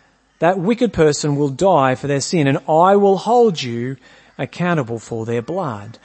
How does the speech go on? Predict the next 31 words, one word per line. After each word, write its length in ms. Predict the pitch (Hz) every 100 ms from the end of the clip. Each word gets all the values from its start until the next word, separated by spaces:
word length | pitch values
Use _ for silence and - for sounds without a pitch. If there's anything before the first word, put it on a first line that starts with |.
| - - _ _ _
And 120 | - 143
it 60 |
goes 300 | 156 151 143
on 120 | 143
and 120 | 139 135
kind 140 | 135
of 80 | 120
says 220 | 127 110
the 180 | 131 160
opposite 400 | 180 165 - -
side 280 | - 127 120
of 80 | -
things 200 | 117 113
as 80 |
well. 260 | 127 180 120
If 260 | 104 - - _ _
Ezekiel 380 | 123 127 123 123
does 340 | 123 226 202
tell 180 | - 123
them 80 | 120
and 100 | 123
they 60 |
don't 180 | 123 127
listen, 360 | 196 - 113 113
well 80 | 113
then, 260 | 117 110 - _ _ _
blood's 240 | 127 113 110
on 100 | 110
their 160 | 113
own 160 | 123 139
hands. 440 | 110 98 101 -